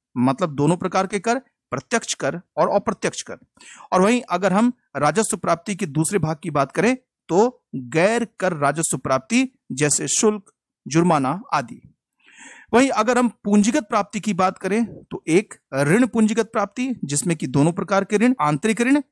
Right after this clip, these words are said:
और बाहरी ऋण। वहीं पूंजीगत प्राप्ति के अंतर्गत दूसरा जो भाग है, वह है गैर ऋण पूंजीगत प्राप्ति, जिसका सबसे अच्छा उदाहरण है विनिवेश। देखते हैं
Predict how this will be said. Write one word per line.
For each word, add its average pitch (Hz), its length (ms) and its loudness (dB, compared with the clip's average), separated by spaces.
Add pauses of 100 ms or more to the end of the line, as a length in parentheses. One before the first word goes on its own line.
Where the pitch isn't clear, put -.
(140)
और 147 320 0 (120)
बाहरी 156 500 0
ऋण। 110 240 -6 (240)
वहीं 170 440 2
पूंजीगत 226 460 0
प्राप्ति 170 320 -4
के 165 140 -8
अंतर्गत 131 540 -4 (220)
दूसरा 220 440 2
जो 185 140 -2
भाग 127 300 -8
है, 214 120 -8 (200)
वह 139 200 2
है 185 200 -2 (300)
गैर 160 520 -2 (240)
ऋण 220 180 4
पूंजीगत 135 580 -4
प्राप्ति, - 460 -10 (460)
जिसका 233 240 -2
सबसे 226 600 -2
अच्छा - 340 -6
उदाहरण 131 460 -4
है 254 240 -2 (320)
विनिवेश। 117 840 -2 (200)
देखते 156 360 0
हैं 247 260 0